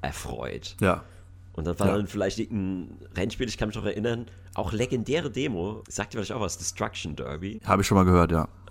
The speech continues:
Speaker 1: Also Destruction Derby, wie man schon, der Name schon sagt, ist es ein Rennspiel, wo es aber darum geht, sich gegenseitig kaputt zu fahren.
Speaker 2: Mhm.
Speaker 1: Und das hatte tatsächlich die Eigenschaft, wenn du da eine Strecke gefahren bist,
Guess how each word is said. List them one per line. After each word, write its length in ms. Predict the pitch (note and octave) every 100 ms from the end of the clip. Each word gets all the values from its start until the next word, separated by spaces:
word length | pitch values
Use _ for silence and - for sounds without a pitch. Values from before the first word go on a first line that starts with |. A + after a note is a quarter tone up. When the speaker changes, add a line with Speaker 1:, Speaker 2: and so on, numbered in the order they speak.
| - -
Speaker 1:
Also 200 | D#2 D#2
Destruction 480 | - - E2 -
Derby, 260 | F2 E2+ E2+
wie 40 | D#2+
man 120 | E2+
schon, 220 | F2+ D2+ - - - - - -
der 120 | D#2
Name 340 | E2+ D#2 G2+ A#2
schon 220 | G#2+ F#2+
sagt, 320 | F2 F#2 -
ist 80 | F2+
es 80 | E2+
ein 140 | E2
Rennspiel, 440 | E2+ F#2+ - G2+ E2+
wo 60 |
es 200 | F2 -
aber 200 | E2 E2+
darum 260 | F2 E2+ E2+
geht, 240 | F#2 F#2+
sich 260 | F#2 - -
gegenseitig 400 | F2 F2+ F2 -
kaputt 280 | - - -
zu 100 | -
fahren. 300 | - B1+ D#2+
Speaker 2:
Mhm. 280 | F#2 F2 F2+ - -
Speaker 1:
Und 260 | F#2 F#2 F2 - - - - - -
das 160 | - -
hatte 160 | B2+ A#2+
tatsächlich 480 | A2+ A#2 A2+ A2
die 160 | - A2
Eigenschaft, 640 | E2 A2 B2 C#3 - - - -
wenn 140 | G2+
du 60 | G#2+
da 100 | A2
eine 260 | - C#3+ D3+
Strecke 340 | - C#3 B2
gefahren 500 | G#2+ - A#2 D#3 B2+
bist, 380 | F2 F#2 -